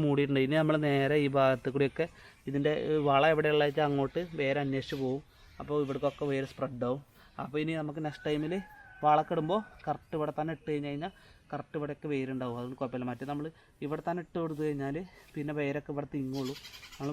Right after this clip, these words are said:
വിട്ടിടുമ്പോൾ സ്വാഭാവികമായിട്ടും വളം തേടി വേര് വരുമ്പോൾ എല്ലായിടത്തേക്കും വേരാവും. അപ്പോൾ അതുകൊണ്ട് നമുക്ക് പിന്നെ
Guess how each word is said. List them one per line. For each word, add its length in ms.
വിട്ടിടുമ്പോൾ 580
സ്വാഭാവികമായിട്ടും 480
വളം 240
തേടി 280
വേര് 200
വരുമ്പോൾ 320
എല്ലായിടത്തേക്കും 480
വേരാവും. 320
അപ്പോൾ 160
അതുകൊണ്ട് 220
നമുക്ക് 200
പിന്നെ 240